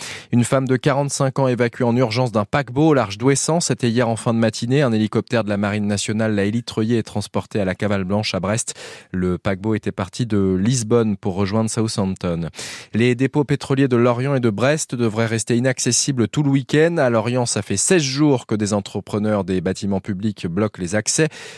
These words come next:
L'audience qui devait se tenir hier en référé au tribunal judiciaire de Lorient a été reportée à mardi. À Brest, les professionnels du B T P qui bloquent le site depuis jeudi midi ont installé des plots en béton pour empêcher toute sortie ou toute entrée de camion.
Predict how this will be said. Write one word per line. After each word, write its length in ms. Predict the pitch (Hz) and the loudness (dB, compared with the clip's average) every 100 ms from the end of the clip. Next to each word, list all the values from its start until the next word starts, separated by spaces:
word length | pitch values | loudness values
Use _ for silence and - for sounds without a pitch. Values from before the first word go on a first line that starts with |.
| - | -6
L'audience 560 | 110 123 127 135 123 - | 2 2 4 2 2 -2
qui 100 | 101 | -2
devait 220 | 101 98 | 0 0
se 100 | 101 | 0
tenir 340 | - 104 104 | -2 0 0
hier 260 | 92 117 98 | 0 -2 -2
en 80 | 92 | -2
référé 440 | 104 113 117 110 | -4 -2 0 2
au 80 | 110 | 0
tribunal 440 | 95 92 98 104 | -2 -4 0 0
judiciaire 560 | 90 98 101 - 113 98 | -2 -4 -2 -2 -2 0
de 80 | 98 | 0
Lorient 420 | 101 95 95 104 | -2 -2 -2 0
a 80 | 95 | 0
été 180 | - 98 | -2 -4
reportée 540 | 92 - 95 - 110 | -4 -6 -10 -6 -4
à 80 | 90 | -2
mardi. 500 | 101 95 101 117 143 - - - - | -2 -4 -4 -4 -4 -8 -18 -18 -8
À 140 | 95 95 | -4 0
Brest, 420 | 107 123 - - | 2 0 0 -2
les 260 | 98 98 | 0 0
professionnels 640 | 95 - 98 107 - 110 110 | 0 -4 -4 -4 -2 -2 -2
du 140 | 95 | -4
B 160 | 90 139 | 0 0
T 160 | 139 | 0
P 240 | 123 127 117 | -2 0 -2
qui 160 | - | -4
bloquent 340 | 90 101 113 104 | -2 0 0 -2
le 80 | 101 | -4
site 280 | - 107 | -2 -4
depuis 280 | 98 95 - | -4 -6 -4
jeudi 380 | 92 117 117 123 | 0 0 0 0
midi 400 | 123 113 123 135 - | 0 0 -2 -4 -6
ont 120 | 139 | -4
installé 400 | 127 117 - 113 | -2 -2 -2 0
des 120 | 113 104 | 0 -2
plots 260 | - 120 | 0 0
en 100 | 98 | 0
béton 440 | 85 123 - 143 185 | 2 0 0 -4 -4
pour 160 | - 98 | -4 -2
empêcher 420 | 95 101 - 101 | -2 -2 -2 -4
toute 220 | - 143 | -4 -6
sortie 380 | - 120 - 123 | -2 -6 -4 -4
ou 100 | 104 | -4
toute 240 | - 127 | -4 -6
entrée 240 | 104 - 110 | -6 -6 -8
de 60 | |
camion. 340 | - 98 92 | -6 -4 -4